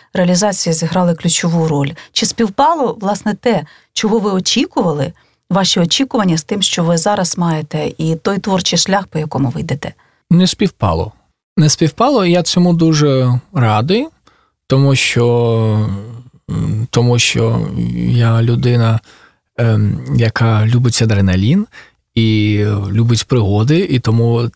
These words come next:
Speaker 2: те, як я уявляв собі свою кар'єру, коли я чотирнадцять років тому назад, е, поїхав до Німеччини, це так не склалося, бо виявилося, що в Німеччині,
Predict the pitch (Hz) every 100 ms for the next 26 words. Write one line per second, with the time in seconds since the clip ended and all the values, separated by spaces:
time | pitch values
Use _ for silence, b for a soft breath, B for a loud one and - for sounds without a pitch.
0 | - 131 120 117 113 - 120 117 117 113
1 | 107 - - 123 117 104 107 110 156 -
2 | - 139 120 123 123 120 113 - 113 113
3 | - 107 101 104 143 202 - 131 123 117
4 | 113 110 - 120 113 110 - 113 110 107
5 | 110 - 113 110 107 104 107 107 107 104
6 | 143 123 120 120 117 113 113 127 120 113
7 | 113 - 117 113 113 B B B B -
8 | 123 117 117 117 - - 123 117 117 110
9 | - 113 92 85 101 - 190 220 285 B
10 | B B - 123 127 120 117 113 113 123
11 | 127 117 113 113 - 107 - 113 110 110
12 | 117 110 120 - 131 131 131